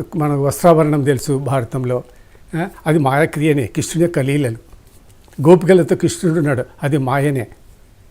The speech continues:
అంతఃపుర కన్యలతో శ్రీకృష్ణుడు ఉన్నట్లు మనకు తెలుసు. దాన్ని నారదుడు చూస్తాడు. అప్పుడు నారదుడు అడిగితే, "కృష్ణ, అంతా నా మాయ రూపాలు, నేను నీ దగ్గరే ఉన్నాను" అంటాడు. చూసారా? ఇట్లా రకరకాలటువంటి మాయ లీలలు కృష్ణుడు చూపిస్తుంటాడు. ఆయన్ని యోగ లీలలు.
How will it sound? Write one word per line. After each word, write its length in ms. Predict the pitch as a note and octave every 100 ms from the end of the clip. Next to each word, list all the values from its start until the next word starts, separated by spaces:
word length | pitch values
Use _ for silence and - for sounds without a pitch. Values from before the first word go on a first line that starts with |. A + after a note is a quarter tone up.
| - - - -
అంతఃపుర 380 | E3 E3 G3+ G3+
కన్యలతో 500 | G#3+ F3+ F#3 F#3 D#3
శ్రీకృష్ణుడు 600 | D3+ F3 D#3+ E3+ E3+ F#3
ఉన్నట్లు 340 | F3+ E3 D#3 D3
మనకు 200 | C#3+ B2
తెలుసు. 380 | C3+ D3 - B2
దాన్ని 260 | C#3 D3+ C#3+
నారదుడు 500 | C3+ D#3+ F#3+ D#3 -
చూస్తాడు. 300 | E3+ - A#2+ - - - - - - - - - -
అప్పుడు 400 | D3+ E3+ D#3+ C3+ D3
నారదుడు 280 | D#3+ F3+
అడిగితే, 360 | F3 E3 E3 F#3+
"కృష్ణ, 360 | F3+ E3+ - F#3
అంతా 320 | F3 D3 F3+
నా 140 | E3
మాయ 320 | D3+ C#3 D#3+
రూపాలు, 360 | F#3 F3+ E3 D#3
నేను 240 | E3+ D3+
నీ 100 | C3+
దగ్గరే 280 | D#3 E3+ F3
ఉన్నాను" 320 | E3+ D#3 C#3+
అంటాడు. 280 | D3 A#2+ A#2 G#2 - - - - - _ - - C#3+
చూసారా? 300 | - D3+ F3+ - _ - -
ఇట్లా 300 | A3 E3+ E3+ D3+
రకరకాలటువంటి 640 | E3+ G#3 G3 A3 A3 G3
మాయ 340 | E3 E3+ F#3
లీలలు 300 | F3 F3+ E3+
కృష్ణుడు 400 | E3 D#3+ - E3+
చూపిస్తుంటాడు. 500 | E3 E3 - D3+ C3 B2 C3+
ఆయన్ని 220 | D#3 F3+
యోగ 220 | D3 F3
లీలలు. 320 | F3 D#3 A2+